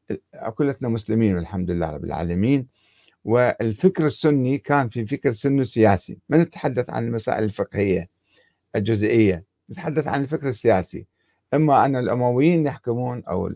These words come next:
أي واحد يسيطر على السلطة يحكم ويصير خليفة ويصير شرعي، أي واحد يقوم انقلاب عسكري، هذا فكر مرفوض بالعالم الإسلامي كله الآن. شوفوا العالم كله ما يرفض أن واحد يسوي انقلاب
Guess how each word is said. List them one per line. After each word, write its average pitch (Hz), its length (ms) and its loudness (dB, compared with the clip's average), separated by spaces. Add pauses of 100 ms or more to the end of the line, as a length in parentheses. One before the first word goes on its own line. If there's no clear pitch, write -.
(140)
أي 170 120 8
واحد 135 280 4
يسيطر 123 340 -4
على 120 80 -4
السلطة 123 380 -2
يحكم 123 400 -2 (340)
ويصير 131 340 2
خليفة 135 480 2
ويصير 123 360 0
شرعي، 131 460 0 (440)
أي 139 100 8
واحد 139 240 4
يقوم 135 280 -2
انقلاب 120 340 2
عسكري، 131 440 0
هذا 151 300 -2 (400)
فكر 160 320 -2
مرفوض 156 540 2
بالعالم 113 460 -2
الإسلامي 131 460 -2
كله 165 320 2
الآن. 92 300 -2 (400)
شوفوا 135 260 -2
العالم 131 420 -2
كله 156 300 -2
ما 131 120 -2
يرفض 165 380 -2 (440)
أن 123 100 -2
واحد 127 240 4 (160)
يسوي 117 300 2
انقلاب 127 500 2